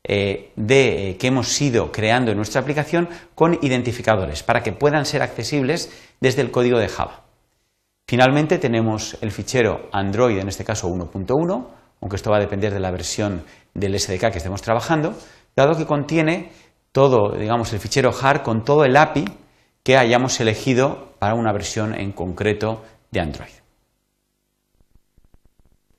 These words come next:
Eh, con respecto a las carpetas de recursos, vamos a tener dos principalmente. La carpeta, eh, assets, que va a contener ficheros que podrán ser utilizados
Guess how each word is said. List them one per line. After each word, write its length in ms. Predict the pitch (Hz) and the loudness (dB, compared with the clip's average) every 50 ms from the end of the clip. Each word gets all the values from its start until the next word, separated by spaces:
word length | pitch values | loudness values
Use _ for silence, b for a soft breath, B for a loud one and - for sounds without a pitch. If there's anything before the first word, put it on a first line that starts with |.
| _ _ _ | _ _ _
Eh, 280 | - 104 110 110 110 110 | 0 2 4 4 4 2
con 100 | 120 117 | 2 0
respecto 320 | 107 101 - 131 123 - | 0 0 0 0 2 4
a 40 | 117 | 4
las 100 | 110 - | 2 2
carpetas 480 | - 104 90 - - 120 - 101 87 - | 0 -4 -4 -2 -2 -2 -2 -2 -2 -2
de 80 | 127 | -2
recursos, 600 | 123 143 143 - 196 185 - - 202 208 208 - - | -2 -2 0 0 0 0 2 0 0 0 0 0 0
vamos 220 | 120 120 120 - | 0 0 0 -2
a 80 | 117 101 | -4 -4
tener 440 | - 107 113 127 135 156 151 - - | -2 0 0 0 -2 -4 -8 -12 -8
dos 240 | 107 107 120 123 123 | 0 0 0 0 0
principalmente. 720 | - 107 - 104 - 92 78 69 65 65 67 - - - b b b b b b | -4 -6 -6 -4 -4 -4 -4 -4 -6 -8 -10 -14 -16 -18 b b b b b b
La 100 | _ 107 | _ 0
carpeta, 600 | 113 120 110 104 - 143 139 - 95 78 78 - - - _ _ _ _ _ _ _ _ _ _ _ | 2 2 0 2 0 0 0 2 0 -2 -4 -8 -16 -20 _ _ _ _ _ _ _ _ _ _ _
eh, 300 | 104 98 101 - - - - _ _ | -6 -6 -6 -8 -10 -14 -20 _ _
assets, 680 | - 147 147 - 170 190 185 - - - - - _ _ _ _ _ _ _ _ _ _ | -2 -2 0 0 0 0 -2 -4 -8 -14 -20 -20 _ _ _ _ _ _ _ _ _ _
que 140 | - 156 160 | 2 4 4
va 80 | 160 170 | 6 4
a 40 | 165 | 4
contener 520 | - 156 139 151 139 147 160 175 185 - | 2 0 2 2 2 2 2 2 0 -2
ficheros 600 | - - - 120 113 - - 160 156 170 190 185 | -6 -6 -6 -4 -2 2 2 4 4 4 2 0
que 120 | - - 131 | -2 -4 -2
podrán 440 | - 120 117 120 139 151 151 143 131 | 0 0 2 2 2 2 2 0 -2
ser 400 | - - 160 160 165 165 - - | -2 0 2 2 2 2 0 -2
utilizados 760 | 117 107 110 113 104 104 - - 131 139 160 160 - - | -4 -2 0 0 -2 -2 0 0 0 0 -2 -4 -6 -10